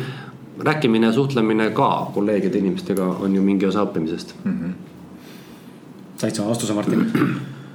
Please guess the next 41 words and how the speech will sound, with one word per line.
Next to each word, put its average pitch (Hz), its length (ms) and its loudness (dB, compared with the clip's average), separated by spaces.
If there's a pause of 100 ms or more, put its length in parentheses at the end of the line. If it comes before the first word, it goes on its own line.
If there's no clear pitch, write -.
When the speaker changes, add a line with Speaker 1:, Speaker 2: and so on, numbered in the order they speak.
(440)
Speaker 2:
Jah, 180 180 4 (960)
tuleb 98 340 2 (160)
leida 113 320 2
õiged 117 240 2
õppematerjalid 95 800 2
ja 82 100 0
lihtsalt 85 380 -6
panna 90 260 2
päevas 85 440 0 (240)
mingi, 87 420 -2
mingi - 320 2
Speaker 3:
Mingi 107 80 2
Speaker 2:
hulk 101 400 0
aega 95 320 4
sinna. - 240 2
Speaker 3:
X - 80 2
arv 131 220 4 (320)
tunde 131 160 6
Speaker 2:
Jah. 107 160 2
Speaker 3:
ja 104 120 -2 (380)
Speaker 1:
Isegi 175 260 6
ma 131 80 6
soovitan 135 400 6
siin 127 160 4
lõpuks, 123 380 2
et, 95 160 -2
et, - 240 -4 (240)
et - 180 -4
võtta 170 240 6
hästi 180 160 2
lihtsalt, 180 300 4
ole 151 100 6
uudishimulik. 98 800 2
Küsimus 165 400 6
võib 110 100 4
olla 175 140 6
hästi - 160 2
lihtne, 185 260 4
mis 92 80 0
sind 101 160 2
huvitab. 95 380 0